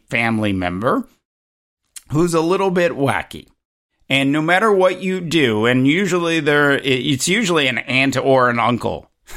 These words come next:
<laughs> It's always that aunt or an uncle. And I'm an uncle,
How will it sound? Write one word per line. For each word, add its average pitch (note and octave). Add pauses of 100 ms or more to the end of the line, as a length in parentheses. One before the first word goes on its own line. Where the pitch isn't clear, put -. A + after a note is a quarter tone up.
(120)
<laughs> C#3+ (920)
It's E3
always F3+
that D3+
aunt C#3+
or C#3+
an B2
uncle. B2 (340)
And E3
I'm A3
an F#3
uncle, B2